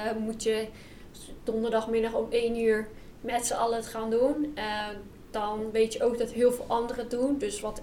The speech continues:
mijn advies zou zijn, zeker als je wat klein, zoek niet de nummer één beste dag of uur, maar ga iets daaronder zitten. Want vaak zijn andere dagen ook prima. Kijk, zoals je aangeeft, op een zondag op LinkedIn,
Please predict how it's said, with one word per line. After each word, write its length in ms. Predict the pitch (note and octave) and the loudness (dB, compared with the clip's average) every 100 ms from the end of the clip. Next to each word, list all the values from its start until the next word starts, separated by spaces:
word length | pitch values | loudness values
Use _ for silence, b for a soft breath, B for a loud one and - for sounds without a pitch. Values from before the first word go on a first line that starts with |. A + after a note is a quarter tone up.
| - | -8
mijn 240 | G3+ G3+ | -4 -4
advies 280 | G#3 G#3+ A3+ | -4 -6 -6
zou 120 | A3+ G#3+ | -6 -6
zijn, 240 | - G#3+ | -8 -8
zeker 320 | G#3+ A3 G#3+ | -2 -2 0
als 100 | G#3+ | -6
je 60 | - | -8
wat 120 | G#3 | -12
klein, 340 | - A3+ A3+ A3+ B B B B | -2 0 0 -6 B B B B
zoek 300 | - B3 B3 | -4 -2 0
niet 240 | B3 A3+ | -2 -2
de 80 | A3+ | 0
nummer 380 | A3 A3+ A3+ A3+ | 2 2 2 2
één 300 | A3+ A3+ A3 G3+ | 2 2 -2 0
beste 400 | A3 A#3 - A3+ - | 0 0 -4 -8 -2
dag 320 | A#3 A#3 - | 0 0 -4
of 240 | - - - | -8 -8 -8
uur, 280 | A#3+ A#3 A#3+ | -6 -2 -2
maar 160 | G#3+ | -2
ga 400 | G#3+ A3 G#3+ G3 | -4 -2 -2 -2
iets 220 | - A3+ - | -6 -8 -6
daaronder 420 | G#3 A3+ B3 A3+ | -2 0 0 -2
zitten. 460 | F#3+ F3 G3+ A3+ B3+ B B B | -6 -8 -6 -6 -8 B B B
Want 180 | - G3 | -8 -8
vaak 360 | F#3+ G3 G#3+ - - - | 0 2 2 -2 -16 -12
zijn 320 | - G#3 - | -8 -6 -2
andere 300 | A3 A3+ G#3+ | -2 -2 -4
dagen 340 | G#3+ G#3+ G#3+ | -4 -4 0
ook 220 | A3 A3+ | 2 2
prima. 380 | - A3 G#3 G#3 | 0 -4 -2 -4
Kijk, 280 | G#3+ G#3 G3 | -4 -8 -8
zoals 240 | - G#3 | -8 -8
je 80 | - | -6
aangeeft, 480 | - G3+ G3 A3 - B B B B | -4 -4 -2 -4 -4 B B B B
op 200 | - - | -12 -8
een 100 | A3+ | -6
zondag 600 | A3 A3+ B3 A3 A3 - | 4 4 4 2 0 -4
op 160 | - - | -12 -6
LinkedIn, 580 | A3 G#3+ - A3 A3 | -4 -4 -2 -2 -2